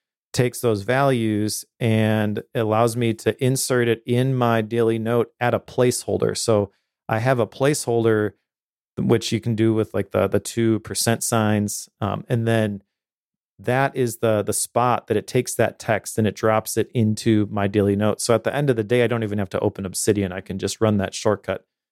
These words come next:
and it drops it in there. And that shortcut is in the, uh, the Obsidian University Starter Vault too. So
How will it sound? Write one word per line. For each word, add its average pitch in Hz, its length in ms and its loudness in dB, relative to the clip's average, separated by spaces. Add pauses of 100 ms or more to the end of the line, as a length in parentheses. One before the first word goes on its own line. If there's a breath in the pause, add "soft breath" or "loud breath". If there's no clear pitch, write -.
(120)
and 107 80 0
it 98 80 -2
drops 104 320 0
it 101 100 -2
in 101 100 2
there. 98 180 -2
And 120 160 0
that 147 140 0
shortcut 156 440 -2
is 113 140 0
in 113 140 0
the, 107 60 2
uh, 101 520 0 (100)
the - 80 -2
Obsidian 110 380 0
University 101 500 -2
Starter 104 380 0
Vault 95 260 -2
too. 95 220 -6
So 92 280 -8